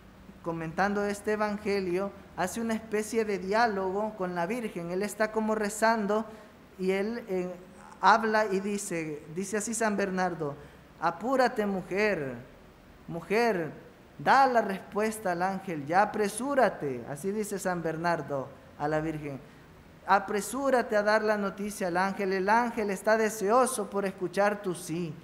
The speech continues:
por llevar esta noticia al Salvador, porque Dios quiere nacer en ti. Apresúrate, mujer", le dice San Bernardo a la Virgen, "a dar la noticia, porque todos, la naturaleza, nosotros estamos esperando que tú digas que sí,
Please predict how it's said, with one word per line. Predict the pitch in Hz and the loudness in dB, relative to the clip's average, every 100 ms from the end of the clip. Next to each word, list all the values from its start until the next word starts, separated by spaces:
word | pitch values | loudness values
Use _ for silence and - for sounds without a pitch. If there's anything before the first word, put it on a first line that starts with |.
| - - - | -20 -12 -2
por | 196 | 0
llevar | 190 196 190 226 233 | 2 2 6 6 6
esta | 214 208 | 2 -2
noticia | 202 190 196 208 - 190 | -2 -2 -4 -8 -2 -2
al | 180 | 0
Salvador, | 180 175 160 151 180 180 147 - - - | -2 0 0 2 2 2 0 -8 -18 -6
porque | 175 175 185 | -4 -2 -2
Dios | 175 196 220 220 | 0 0 0 0
quiere | 202 208 202 | 0 0 0
nacer | 175 175 185 185 | -2 -2 -2 -2
en | 175 156 | -2 -4
ti. | 147 151 139 - - - - | -4 -4 -4 -12 -20 -8 2
Apresúrate, | 185 208 202 - 233 247 233 220 | 4 4 0 0 2 4 4 4
mujer", | 220 214 - 220 220 | 2 0 0 0 2
le | 208 | 0
dice | 196 202 196 | -2 -2 0
San | 202 196 | 0 0
Bernardo | 190 185 185 185 | -2 0 -2 0
a | 180 | 0
la | 170 | 0
Virgen, | 170 170 170 151 151 - - - | 0 -2 -4 -6 -6 -12 -20 0
"a | 175 | 4
dar | 185 214 | 6 6
la | 208 208 | 6 4
noticia, | 196 196 220 214 208 | 2 0 -4 -2 -2
porque | 208 202 202 | -2 -2 -2
todos, | - 254 262 214 | 6 6 8 4
la | 190 190 | 2 0
naturaleza, | 196 190 196 190 185 226 226 202 | 0 0 2 2 4 2 2 0
nosotros | 196 - 214 226 208 190 | 0 0 0 0 -4 -6
estamos | 180 214 233 226 | 0 0 0 -2
esperando | 220 214 202 220 247 226 220 | -4 0 4 6 6 2 0
que | 196 | -2
tú | 220 226 | -2 -4
digas | 233 226 208 208 | -2 2 2 0
que | - - | -6 -6
sí, | - 196 160 | -4 -4 -4